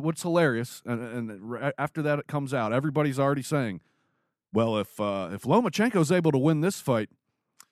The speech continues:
he's clearly number one pound for pound." Now, let me, let me just say something here. I already think he's up there anyways.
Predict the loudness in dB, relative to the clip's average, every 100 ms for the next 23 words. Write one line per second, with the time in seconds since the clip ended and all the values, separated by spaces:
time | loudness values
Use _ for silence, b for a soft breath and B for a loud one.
0 | _ -4 -4 -2 2 4 4 2 2 2
1 | 4 4 6 4 2 0 0 -2 -2 -4
2 | -4 -6 -12 _ _ _ _ -6 -4 -2
3 | -4 -8 _ _ _ _ _ _ _ -2
4 | 0 0 -2 -2 0 -2 0 0 0 0
5 | -4 -6 -10 -10 -14 _ 0 2 4 0
6 | 0 0 0 0 2 2 2 2 2 0
7 | -2